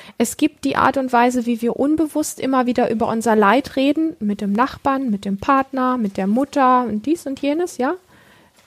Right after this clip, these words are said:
Da bitte sucht konsequent nach dem nächstbesseren Gedanken und nach dem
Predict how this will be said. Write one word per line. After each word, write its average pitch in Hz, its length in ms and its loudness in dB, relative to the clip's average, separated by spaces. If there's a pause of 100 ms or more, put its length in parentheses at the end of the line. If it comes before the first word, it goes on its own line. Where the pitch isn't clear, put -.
(160)
Da 277 220 6
bitte 294 260 0
sucht 254 420 -2
konsequent 254 840 2
nach 202 240 2
dem 208 160 0
nächstbesseren 214 720 0
Gedanken 196 420 0
und 196 100 0
nach 190 220 0
dem 214 340 0